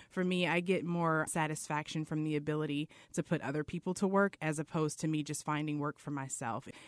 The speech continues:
Instead of it being a dream that's kind of just built on, uh, the ego of being an actor, it's, it's a dream that's built on spirit and the idea of helping others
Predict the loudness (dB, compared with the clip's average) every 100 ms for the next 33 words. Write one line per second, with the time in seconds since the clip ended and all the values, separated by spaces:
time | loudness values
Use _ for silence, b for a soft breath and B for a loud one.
0 | B B -8 -6 2 2 2 2 2 2
1 | 0 0 0 2 2 0 0 0 0 -2
2 | -4 0 0 0 -2 -2 0 -2 -2 -2
3 | -2 -4 -10 -14 -2 -2 0 2 6 6
4 | 6 4 2 2 4 4 2 2 0 0
5 | -2 -6 -8 -6 -2 0 2 0 -2 -2
6 | -4 -2 -2 -2 -4 -4 0 0 -2 B
7 | B B 0 2 2 0 0 0 0 -2
8 | -2 0 -2 -2 -2 0 -2 -4